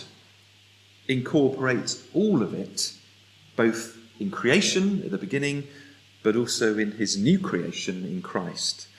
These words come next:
And that is why being active is not just important for us medically or biologically.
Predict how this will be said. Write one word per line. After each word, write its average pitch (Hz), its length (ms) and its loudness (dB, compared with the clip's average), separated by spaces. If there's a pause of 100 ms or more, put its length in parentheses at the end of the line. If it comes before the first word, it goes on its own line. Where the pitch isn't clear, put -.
(160)
And 123 180 2
that 233 140 6
is 180 160 4
why 160 380 4
being 135 440 4
active - 840 -6 (1040)
is 156 220 6
not 190 320 6
just 170 240 4
important 139 420 4
for 117 80 0
us - 120 -2
medically 113 680 4
or 107 100 6
biologically. 113 880 0